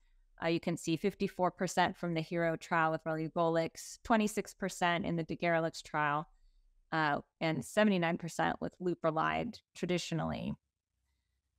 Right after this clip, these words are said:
There can also be weight gain. Uh, this was reported at nine percent with the daguerreolex study. Uh, there can be an increase in arthralgias. Um, this is not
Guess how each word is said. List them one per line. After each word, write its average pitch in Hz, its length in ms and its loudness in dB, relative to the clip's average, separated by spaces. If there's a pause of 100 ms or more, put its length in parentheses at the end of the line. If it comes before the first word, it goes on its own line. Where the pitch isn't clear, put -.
(360)
There 202 220 2
can 208 220 0
also 208 260 2
be 202 160 2
weight 180 380 2
gain. 226 480 4 (260)
Uh, 175 100 2
this 170 220 -2
was 180 220 -2
reported 175 760 0
at 156 200 0
nine 170 300 0
percent 196 380 -2
with 196 120 -4
the 196 80 -2
daguerreolex 185 500 2
study. 180 580 0 (680)
Uh, 170 160 2
there 180 100 4
can 294 320 0
be 320 100 4
an 240 80 4
increase 226 300 0
in 208 120 2
arthralgias. 185 960 2 (440)
Um, 156 500 -2 (120)
this 190 200 -2
is 196 120 -2
not 190 340 4